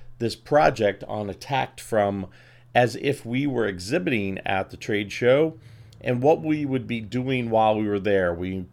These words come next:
planned and organized an R O I. We knew exactly what we wanted to accomplish. We got our appointment set up, and let's just use a hypothetical that says the show was for three days,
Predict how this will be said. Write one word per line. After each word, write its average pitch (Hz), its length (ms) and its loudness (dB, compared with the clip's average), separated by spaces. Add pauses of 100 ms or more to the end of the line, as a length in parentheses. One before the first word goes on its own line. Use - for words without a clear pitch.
(140)
planned 131 580 0
and 107 200 -6
organized 107 720 0
an 95 80 -6
R 95 260 -2
O 98 100 -2
I. 120 420 4 (320)
We 104 120 -6
knew 104 160 -2
exactly 107 500 0
what 92 220 -6
we 92 60 -12
wanted 95 320 -10
to - 80 -16
accomplish. 135 680 -2 (360)
We 131 100 -2
got 117 180 8
our 92 140 2
appointment 139 500 -2
set 120 340 2
up, 127 240 4
and 123 120 -10
let's 175 180 -4
just 143 220 -8
use 135 180 -2
a 113 80 4
hypothetical 117 960 0
that 104 240 -2
says 110 400 0
the 98 140 -6
show 123 280 2
was 113 160 -2
for 113 140 -12
three 120 320 -6
days, 135 540 2